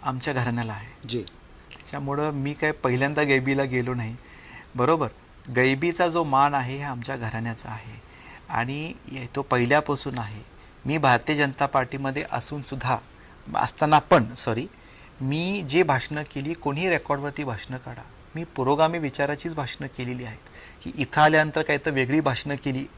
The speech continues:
Speaker 1: असं मी कधीच नाही. आमच्या घराण्यामध्ये जे मी नेहमी कुठल्या गोष्टीला अटॅक केलं, स्वयंघोषित पुरोगामी विचार.
Speaker 2: अच्छा, ते काय
Speaker 1: बरोबर?
Speaker 2: असतात?
Speaker 1: म्हणजे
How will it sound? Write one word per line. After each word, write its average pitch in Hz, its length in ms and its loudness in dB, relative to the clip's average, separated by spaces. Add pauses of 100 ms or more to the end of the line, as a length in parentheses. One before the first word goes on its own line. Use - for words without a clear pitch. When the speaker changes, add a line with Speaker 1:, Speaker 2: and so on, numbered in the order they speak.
(320)
Speaker 1:
असं - 200 0
मी 147 180 -2
कधीच 120 300 -2
नाही. 110 140 -10 (480)
आमच्या 123 320 2
घराण्यामध्ये 139 680 2
जे 147 160 -4 (100)
मी 156 260 -2
नेहमी 180 500 2
कुठल्या 226 520 4
गोष्टीला 190 380 4
अटॅक 143 420 4
केलं, 117 280 -2 (640)
स्वयंघोषित 196 840 6 (100)
पुरोगामी 156 420 4
विचार. 123 280 -6 (480)
Speaker 2:
अच्छा, 131 260 0 (320)
ते 127 80 6
काय 170 100 8
Speaker 1:
बरोबर? 127 140 6
Speaker 2:
असतात? 107 200 -2 (540)
Speaker 1:
म्हणजे 226 380 4